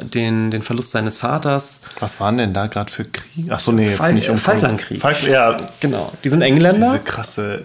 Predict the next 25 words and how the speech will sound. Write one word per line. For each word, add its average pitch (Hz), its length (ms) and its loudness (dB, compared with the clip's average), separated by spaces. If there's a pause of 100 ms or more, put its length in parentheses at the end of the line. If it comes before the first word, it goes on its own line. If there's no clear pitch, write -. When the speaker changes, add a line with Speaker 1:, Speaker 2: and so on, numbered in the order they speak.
Speaker 2:
diese - 220 -16
krasse - 300 -10
Speaker 1:
Waters 160 300 4
Speaker 2:
Scheiße - 80 -2
Speaker 1:
ist 147 100 -2
so 143 80 2
ein 131 100 2
Speaker 2:
da, - 40 2
ja. 147 40 4
Speaker 1:
Urlinker. 151 680 2 (380)
Speaker 2:
Ja. 110 200 2
Speaker 1:
Und - 100 4
für 131 180 2
Waters 135 520 4
war 117 160 4
die, - 240 -4
war 123 100 4
der 120 160 2
Falklandkrieg 131 640 2
Speaker 2:
Sahara. - 1500 -8
Speaker 1:
eine 147 140 0
ganz 165 260 4
komische 170 380 6
Mischung 156 480 4
aus - 600 0